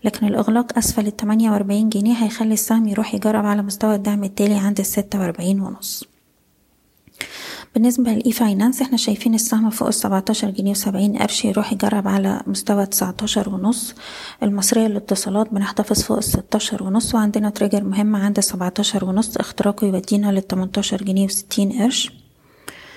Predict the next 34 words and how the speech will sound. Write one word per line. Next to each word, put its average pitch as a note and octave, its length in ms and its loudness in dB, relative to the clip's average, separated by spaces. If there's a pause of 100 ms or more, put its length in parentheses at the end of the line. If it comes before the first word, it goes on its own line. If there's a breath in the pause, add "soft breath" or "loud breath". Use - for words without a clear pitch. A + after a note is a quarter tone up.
(500 loud breath)
بالنسبة A3+ 360 2
لسهم G#3+ 340 0
إعمار، G#3+ 380 2
امبارح A#3+ 360 2
راح G#3+ 140 0
اختبر G#3+ 400 -2
مستوى G#3+ 320 0
الدعم G#3 300 0
بتاعه G3 380 -2
الهام A3 280 2
عند G3+ 200 2
الاتنين G3+ 340 0
جنيه G3+ 200 0
وسبعين G3 580 0
قرش. - 340 -2 (540 loud breath)
المنطقة G#3+ 400 2
دي A3+ 140 0
طول A3 160 0
ما G#3+ 80 -2
احنا G#3 200 -2
فوقيها، A3+ 300 0
شايفين G#3+ 380 0
السهم G#3+ 400 0
يروح G3+ 280 -2
يجرب G3+ 300 0
مرة G3+ 200 0
تانية G#3 300 0
على G3+ 180 0
التلاتة G3 400 -4
جنيه G3+ 160 2
وخمس G3 400 -2
قروش A3 300 0
والتلاتة G3 420 -2
خمستاشر. G#3 760 -2